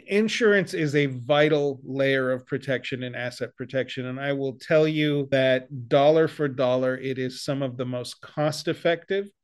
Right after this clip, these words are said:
and important asset protection planning you can have is insurance. But many people think of insurance as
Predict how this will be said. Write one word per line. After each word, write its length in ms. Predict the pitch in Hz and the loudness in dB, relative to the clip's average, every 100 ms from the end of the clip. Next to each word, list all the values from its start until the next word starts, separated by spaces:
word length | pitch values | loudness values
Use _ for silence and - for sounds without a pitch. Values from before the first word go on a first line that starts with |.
| _ _ _ _ | _ _ _ _
and 240 | 147 135 127 | -4 -4 -4
important 960 | 139 135 131 - - 220 175 123 113 - _ _ _ | -8 -8 -10 -10 2 4 4 -6 -16 -20 _ _ _
asset 320 | 143 135 - 120 | -4 -4 -4 -6
protection 520 | 131 147 131 - 127 | -6 -2 -2 -2 -8
planning 340 | 135 131 131 | -6 -4 -4
you 100 | 127 | -6
can 160 | 127 131 | -6 -8
have 320 | 131 127 131 | -4 -4 -4
is 220 | 139 131 | -6 -4
insurance. 680 | 127 127 - 156 135 - - _ - - _ | -4 -8 -2 0 0 -4 -18 _ -20 -20 _
But 360 | 135 123 160 160 | -4 6 6 6
many 300 | 170 180 202 | 0 0 -2
people 880 | 170 - 185 151 175 170 165 160 - _ - | -8 -8 -8 -2 2 4 4 2 -4 _ -6
think 260 | 208 208 190 | -4 -2 -2
of 140 | 151 | 0
insurance 800 | 147 131 - 151 139 139 127 - - | -2 -4 -2 0 0 -2 -4 -10 0
as 360 | 147 147 135 | 4 4 4